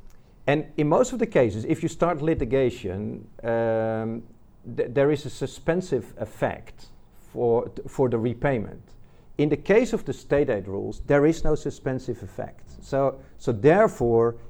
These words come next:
even though Ireland and Apple are going to litigate or are litigating, they still has,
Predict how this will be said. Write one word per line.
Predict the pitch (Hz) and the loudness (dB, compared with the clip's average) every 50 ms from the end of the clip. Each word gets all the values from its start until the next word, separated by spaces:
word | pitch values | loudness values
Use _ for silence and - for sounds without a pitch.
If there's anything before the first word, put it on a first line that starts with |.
| - - | -10 -4
even | - 190 220 220 160 170 165 | 0 2 2 2 2 2 2
though | 147 143 135 131 131 127 123 123 123 - - | 2 4 4 4 6 6 4 2 2 -2 -4
Ireland | 117 120 123 123 123 123 117 107 - | -4 -2 0 0 0 0 -2 -4 -4
and | 113 113 | -4 -4
Apple | 117 117 - - 110 110 107 | -4 -4 -4 -4 -6 -4 -4
are | - 113 110 | -4 -4 -2
going | 107 117 113 110 107 | -2 -2 -2 -2 -4
to | 110 - 107 | -4 -4 -4
litigate | 113 143 208 220 220 170 120 110 98 104 110 107 107 - - | 0 2 2 2 2 0 0 0 0 0 -2 -6 -8 -10 -6
or | - 117 117 113 110 | -2 0 0 0 0
are | - 113 | 0 0
litigating, | 110 110 180 196 - 170 127 120 107 104 101 98 101 104 107 110 - - - - - | 0 0 0 -2 -2 -2 -2 -2 0 0 -2 -2 -2 -4 -4 -6 -10 -14 -18 -6 0
they | - 127 | 2 2
still | 123 - - - - 160 143 139 | 2 0 0 2 4 4 4 4
has, | 117 120 123 120 113 | 2 0 -2 -2 -2